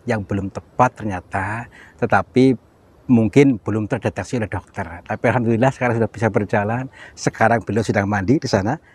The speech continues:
dan nanti kita bawa ke rumah sakit dan untuk pemulihan. Terima kasih sudah menonton. Mudah-mudahan kalian mengerti, paham, dan bisa mengambil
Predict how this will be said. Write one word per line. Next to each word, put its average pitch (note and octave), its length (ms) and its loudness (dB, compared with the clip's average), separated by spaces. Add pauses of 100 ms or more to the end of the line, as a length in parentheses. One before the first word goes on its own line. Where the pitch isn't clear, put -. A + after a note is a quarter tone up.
(220)
dan F#2+ 240 -2
nanti F2 160 -8
kita G2+ 240 -4
bawa F2 240 -8
ke F#2+ 160 -8
rumah F2 160 -8
sakit - 320 -2 (560)
dan F#2 400 -4
untuk A2 320 -2
pemulihan. F2+ 480 -4 (400)
Terima G2 240 2
kasih F2 240 -10
sudah F#2 160 -8
menonton. F#2 400 -8
Mudah-mudahan F#2 400 -6
kalian F#2 240 -6
mengerti, F#2+ 480 -2
paham, G#2+ 400 0
dan F#2+ 240 -4
bisa C3 320 2
mengambil C3 560 2